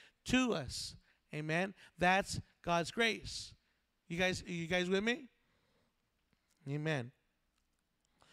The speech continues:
So this is what, what grace is. This is the gift, amen, uh, of grace given us.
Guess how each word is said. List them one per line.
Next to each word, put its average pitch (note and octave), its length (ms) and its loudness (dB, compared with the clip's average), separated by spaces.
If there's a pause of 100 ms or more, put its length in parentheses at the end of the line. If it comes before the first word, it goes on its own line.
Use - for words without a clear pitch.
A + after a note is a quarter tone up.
(160)
So - 140 -10
this A#3+ 320 6
is G3+ 100 4
what, F#3 240 6 (600)
what F#3 280 4
grace E3 380 2
is. A3+ 340 4
This A3+ 280 0
is F#3+ 200 2 (380)
the F3 140 4
gift, F3+ 540 8
amen, E3+ 480 2 (920)
uh, D#3+ 260 2
of C#3+ 180 0
grace F3 800 6 (1900)
given F3+ 320 4
us. C#3+ 300 4